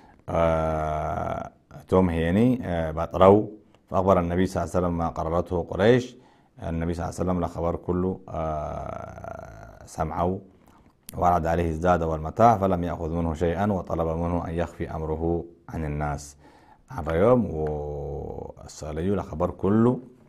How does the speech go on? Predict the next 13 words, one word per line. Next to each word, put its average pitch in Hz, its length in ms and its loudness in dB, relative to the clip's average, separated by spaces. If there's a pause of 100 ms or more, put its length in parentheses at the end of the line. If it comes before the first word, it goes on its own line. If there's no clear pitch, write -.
(1040)
إنه 95 280 2 (560)
لهم 87 480 0 (340)
قد 78 300 -6
قريش 90 280 2
كم 78 140 -8
سأل 82 300 -8
الله 82 220 -4
وكم 78 180 -8
سأل 78 260 -10
الله 82 220 -4
وإن 82 240 -8
الله 80 240 -6
بيليو 82 440 -2